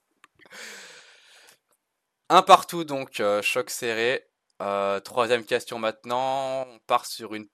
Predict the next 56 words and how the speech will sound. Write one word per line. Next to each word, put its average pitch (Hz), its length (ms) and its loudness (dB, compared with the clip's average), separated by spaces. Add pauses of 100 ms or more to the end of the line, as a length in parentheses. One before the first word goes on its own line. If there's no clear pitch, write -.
petite 147 460 -8
vote 123 260 -10
aux 117 140 -8
enchères. - 640 -8 (440)
Euh, 90 640 -4
avant 104 280 0
notre 123 340 -6
retour 107 460 -8
en 107 40 -6
Ligue 107 200 -10
deux 113 80 -6
l'année 107 100 -4
dernière, 107 380 -6
euh, 90 120 -4
la 90 140 -6
dernière 104 320 -2
fois 117 160 -8
qu'on 98 180 -14
avait 95 220 -6
affronté 98 640 -4
Pau, 127 140 -10
c'était - 260 -8
en 101 60 -6
mille 123 240 -14
neuf 135 160 -6
cent 131 120 -14
quatre-vingt-dix-sept. - 920 -8 (200)
Euh, 92 280 -8
c'était 98 320 -10
en 117 80 -6
Coupe 135 200 -18
de 120 100 -10
France 120 340 -12
d'ailleurs, 101 420 -10
euh, 92 60 -12
Pau 101 180 -12
était 101 160 -10
en 95 80 -8
C 98 220 -6
F - 100 -20
A 101 60 -4
à 98 40 -4
l'époque 98 360 -12
et 98 60 -10
nous 104 120 -14
en 104 60 -8
Ligue 92 220 -18
deux, 147 160 -8 (100)
et 143 80 -6
on 139 120 -6
avait 117 240 -4
été 113 200 -10
éliminé, 110 600 -12
euh, 87 480 -8 (120)
un 120 100 -8
zéro. 110 400 -8